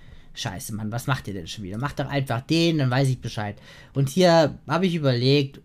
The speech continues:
schlägt man den? Wahrscheinlich nicht, ne? Weil es, also wenn man hier schlägt und er schlägt so, gut, da kann man hier rausnehmen. Aber ich glaub, das ist nicht so kritisch.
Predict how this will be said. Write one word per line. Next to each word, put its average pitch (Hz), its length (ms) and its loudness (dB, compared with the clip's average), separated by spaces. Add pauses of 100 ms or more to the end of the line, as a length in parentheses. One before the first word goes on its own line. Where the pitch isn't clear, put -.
(120)
schlägt 139 380 -2
man 135 160 2
den? 127 280 0
Wahrscheinlich 123 360 -2
nicht, 143 220 -2
ne? 127 260 0
Weil 117 160 -2
es, - 280 -12 (2000)
also 120 180 -2
wenn 151 140 2
man 180 100 4
hier 143 160 4
schlägt 175 400 2
und 147 60 -2
er 147 120 0
schlägt 135 300 0
so, 165 260 2
gut, 139 160 -2
da 117 80 -2
kann 120 200 -4
man 120 100 -2
hier 151 220 -4
rausnehmen. 131 500 0
Aber 139 100 0
ich 147 80 -2
glaub, 233 160 0
das 208 160 -2
ist 165 80 -4
nicht 214 140 0
so 139 100 -2
kritisch. - 520 -8